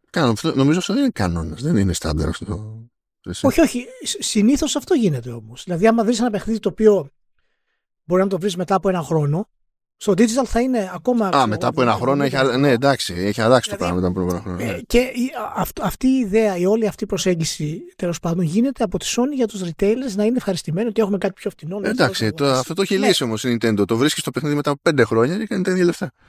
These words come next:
Speaker 2: Ακριβώς,
Speaker 1: Ναι.
Speaker 2: ακριβώς. Και σου λέει ότι, «Κοίτα να δεις, εγώ θα σου δώσω τα keycards για να είσαι ευχαριστημένος ως, ε,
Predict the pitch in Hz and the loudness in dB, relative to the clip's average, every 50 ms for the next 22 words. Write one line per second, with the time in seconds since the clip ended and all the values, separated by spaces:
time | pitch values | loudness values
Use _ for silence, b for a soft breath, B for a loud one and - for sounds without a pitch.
0 | b b b b b b b - 233 - 156 139 127 117 107 - - - 214 185 | b b b b b b b -8 -6 -2 0 2 4 4 2 0 -2 -6 -8 -8
1 | - 226 214 - - - - - - - - - - - - 269 - - - 208 | -6 -6 -6 -6 -6 -8 -10 -12 -14 -16 -18 -8 0 4 4 4 4 4 0 0
2 | 277 311 285 - 240 - - 285 - 226 196 185 190 220 285 277 - - - _ | 0 0 -2 -4 -6 -8 -6 -4 -2 0 0 2 2 2 0 -2 -4 -6 -12 _
3 | _ _ _ _ _ _ _ _ _ - - 214 214 285 262 - 214 208 233 269 | _ _ _ _ _ _ _ _ _ -4 -2 0 0 0 -2 -2 -4 -2 -2 -2
4 | - - 254 - - 240 - - 190 147 135 - - 185 175 180 170 147 - 147 | 0 0 -2 0 0 0 0 0 -2 -2 -4 -4 -2 -2 0 0 0 -2 -2 -4
5 | 143 165 147 - - 160 160 156 151 147 143 - - 151 139 - - - - 147 | -4 -4 -4 -2 -2 0 0 0 0 -2 -4 -4 -6 -4 -4 -4 -4 -4 -4 -4
6 | 143 135 139 143 147 147 143 143 143 | -4 -4 -4 -4 -4 -6 -8 -10 -10